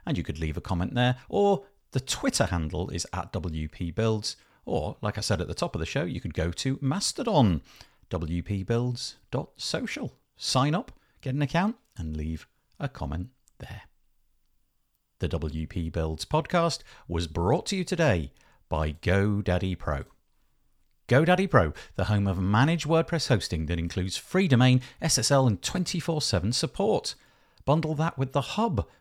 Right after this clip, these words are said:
by GoDaddy Pro to unlock more free benefits, to manage multiple sites in one place,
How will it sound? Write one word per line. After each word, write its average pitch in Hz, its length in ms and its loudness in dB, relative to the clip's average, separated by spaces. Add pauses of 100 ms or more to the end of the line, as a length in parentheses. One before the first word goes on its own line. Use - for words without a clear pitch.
by 82 160 0
GoDaddy 87 480 0
Pro 147 220 0
to 156 200 -2
unlock 147 300 0
more 120 320 2
free 87 220 2
benefits, 98 480 0 (420)
to 240 120 -2
manage 185 200 4
multiple 151 380 0
sites 156 380 0
in 143 100 4
one 120 220 6
place, - 500 0